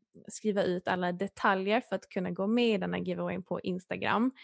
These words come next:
Men i summan av kardemumman är egentligen att ni ska följa mig, ni ska följa Linnea på Instagram. Eh, tagga två vänner.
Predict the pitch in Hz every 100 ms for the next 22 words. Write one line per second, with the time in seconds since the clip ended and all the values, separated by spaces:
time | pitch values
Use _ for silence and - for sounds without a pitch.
0 | - - - - 190 196 190 185 185 202
1 | - 196 190 - - - 262 226 202 202
2 | - 202 208 226 233 202 202 185 185 196
3 | 180 185 185 185 - - 196 190 - 190
4 | - 185 185 175 - - - _ 208 240
5 | 254 254 226 208 202 - 190 180 180 180
6 | 185 180 196 202 196 - 202 233 392 -
7 | _ _ - - - _ 190 185 180 -
8 | - 247 214 220 - - 226 208 190 185
9 | 196 196 175 190 277